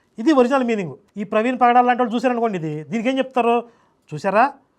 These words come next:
సొంతంగా సంపాదించిన ధనమేమో ఉత్తమం అంట, తండ్రి ధనమేమో మధ్యమం అంట, సోదరుల ధనమేమో అధమం అంట,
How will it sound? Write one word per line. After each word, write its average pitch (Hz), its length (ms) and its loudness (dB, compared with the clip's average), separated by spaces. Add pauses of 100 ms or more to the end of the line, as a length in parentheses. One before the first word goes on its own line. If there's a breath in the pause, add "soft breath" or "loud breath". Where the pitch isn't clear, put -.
(280)
సొంతంగా 180 400 -8
సంపాదించిన 202 540 -2
ధనమేమో 196 340 -2
ఉత్తమం 208 340 -4
అంట, 202 160 -4 (840)
తండ్రి 185 280 -2
ధనమేమో 214 460 0
మధ్యమం 190 440 -4
అంట, 202 180 -6 (920)
సోదరుల 208 400 -2
ధనమేమో 214 460 0
అధమం 196 320 -2
అంట, 202 200 -6